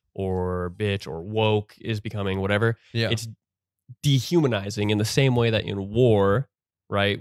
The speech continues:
Speaker 1: we would refer to the enemy as
Speaker 2: Krauts.
Speaker 1: Krauts or
Speaker 2: Yeah.
Speaker 1: whatever it is, right? Because it's the subconscious. They're not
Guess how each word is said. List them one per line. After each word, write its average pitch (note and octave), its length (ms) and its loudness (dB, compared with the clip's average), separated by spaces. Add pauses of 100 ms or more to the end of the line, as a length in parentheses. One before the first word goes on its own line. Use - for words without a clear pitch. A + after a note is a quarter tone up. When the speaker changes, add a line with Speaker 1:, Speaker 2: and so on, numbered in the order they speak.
Speaker 1:
we A2+ 120 -4
would G2+ 120 -2
refer G2+ 400 -4
to F#2+ 440 -8 (260)
the G#2 80 -2
enemy G2+ 360 -2
as G2 540 -6 (280)
Speaker 2:
Krauts. - 560 -8
Speaker 1:
Krauts G#2+ 440 -4
or G#2 80 -4
Speaker 2:
Yeah. A2 60 4
Speaker 1:
whatever A2+ 240 4
it C#3+ 60 4
is, B2 100 4
right? C#3 140 0
Because A2 340 -4 (760)
it's C#3 160 -2
the C3 80 -2
subconscious. A#2+ 580 -2
They're A#2+ 120 -2
not A2 240 0